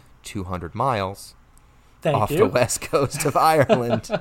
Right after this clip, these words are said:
Speaker 2: <laughs>
Speaker 1: in the North Atlantic Ocean. One of the most distinctive geographical features of Hy Brasil on those maps is that it often appears as a circle with a channel or river running east to west across it.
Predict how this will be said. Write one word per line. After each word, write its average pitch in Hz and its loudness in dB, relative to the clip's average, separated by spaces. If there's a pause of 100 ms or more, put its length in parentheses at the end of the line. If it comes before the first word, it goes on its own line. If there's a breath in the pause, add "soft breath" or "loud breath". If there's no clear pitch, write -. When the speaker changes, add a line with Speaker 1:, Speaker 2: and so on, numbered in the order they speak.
(140)
Speaker 2:
<laughs> - -4
Speaker 1:
in 110 0
the 113 -2
North 110 -2
Atlantic 92 -6
Ocean. 95 -6 (400 loud breath)
One 117 0
of 113 -4
the 117 -4
most 113 0
distinctive 127 -6
geographical 107 -4
features 92 -10
of 92 -16
Hy 95 -6
Brasil 95 -6
on 110 2
those 95 -6
maps 87 -10
is 98 -14
that 95 -4
it - -10
often 110 -2
appears 101 -6
as 92 -10
a 95 -8
circle 107 -6
with 90 -8
a 92 -8
channel 110 -8
or 95 -4
river 90 -6
running 90 -8
east 98 -12
to - -12
west 87 -10
across - -12
it. - -16